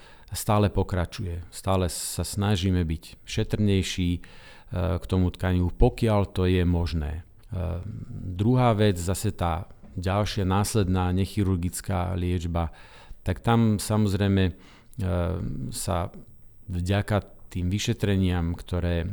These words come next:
ktoré v súčasnosti sú k dispozícii, tak sa rozširuje spektrum liečebných možností. Hej, v úvode pred dvadsiatimi, tridsiatimi rokmi boli možnosti chemoterapie, radioterapie,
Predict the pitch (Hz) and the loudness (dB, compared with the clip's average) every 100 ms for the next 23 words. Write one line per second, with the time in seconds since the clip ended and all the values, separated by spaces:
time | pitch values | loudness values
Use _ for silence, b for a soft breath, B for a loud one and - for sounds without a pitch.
0 | 98 - 85 87 87 92 95 101 92 104 | -10 -8 -6 -4 -4 -4 -6 -6 -6 -4
1 | - 92 - 90 - 90 87 85 95 - | -2 -2 -2 -4 -4 -6 -4 -2 -2 -2
2 | 92 98 92 - 98 98 B B B B | 0 0 -2 0 0 0 B B B B
3 | B 90 87 - 101 95 95 127 - 113 | B -6 -4 -2 0 2 6 4 4 2
4 | 101 98 92 - 113 - 98 95 95 98 | 4 4 2 0 -2 0 0 2 4 2
5 | - 90 87 87 90 90 85 82 - 90 | 2 0 0 0 0 -2 -4 -6 -10 -14
6 | - B B B B 120 120 - - 139 | -14 B B B B -4 -4 -6 -2 2
7 | 123 107 107 98 - - - - 90 - | 2 4 4 2 -6 -18 -10 -6 -6 -8
8 | - - 87 90 101 104 92 90 90 90 | -20 -10 -4 -2 -2 -4 -2 -2 -2 -2
9 | 95 - 90 87 101 - 95 85 90 90 | -4 -4 -2 0 0 2 0 2 2 2
10 | 95 92 92 - 90 - 92 87 - 85 | 2 2 0 -2 -8 -4 -2 -2 -2 -4
11 | 80 82 80 92 104 104 92 90 87 - | -4 -6 -4 -2 0 0 0 -2 -2 -4
12 | 87 82 | -6 -6